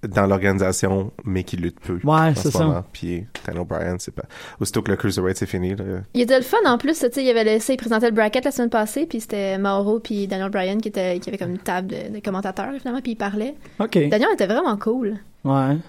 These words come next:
Speaker 3: Ouais, il était comme, je sais pas, il y a-, il y avait des opinions super intéressantes sur tout le monde, puis il mettait tout le monde over, puis il,
Speaker 2: Ah.
Speaker 3: il, il y avait, il, je sais pas, tu sais, il y avait son, son langage de lutteur, là, tu sais, il connaissait son affaire.
Speaker 2: Ben, c'est Daniel Bryan.
Speaker 3: Ouais, non, c'est ça, mais tu sais, c'est comme intéressant, ça donne un, ça, ça donne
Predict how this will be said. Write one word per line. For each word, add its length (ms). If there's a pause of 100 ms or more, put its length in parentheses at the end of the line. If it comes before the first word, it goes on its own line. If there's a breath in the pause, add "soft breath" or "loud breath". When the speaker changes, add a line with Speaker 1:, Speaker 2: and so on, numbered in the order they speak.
(160)
Speaker 3:
Ouais, 220
il 40
était 160
comme, 760
je 160
sais 120
pas, 240
il 80
y 40
a-, 80 (180)
il 60
y 60
avait 120
des 360
opinions 320
super 200
intéressantes 460
sur 140
tout 100
le 80
monde, 420
puis 120
il 80
mettait 180
tout 80
le 60
monde 140
over, 600
puis 200
il, 140
Speaker 2:
Ah. 60
Speaker 3:
il, 180
il 40
y 20
avait, 180 (200)
il, 200
je 260
sais 60
pas, 220
tu 60
sais, 80
il 60
y 40
avait 140
son, 260
son 180
langage 400
de 80
lutteur, 500
là, 120
tu 60
sais, 100
il 180 (420)
connaissait 280
son 140
affaire. 380 (120)
Speaker 2:
Ben, 180
c'est 100
Daniel 240
Bryan. 320
Speaker 3:
Ouais, 80
non, 140
c'est 80
ça, 160
mais 80
tu 100
sais, 80
c'est 80
comme 100
intéressant, 400
ça 120
donne 160
un, 180
ça, 220
ça 280
donne 640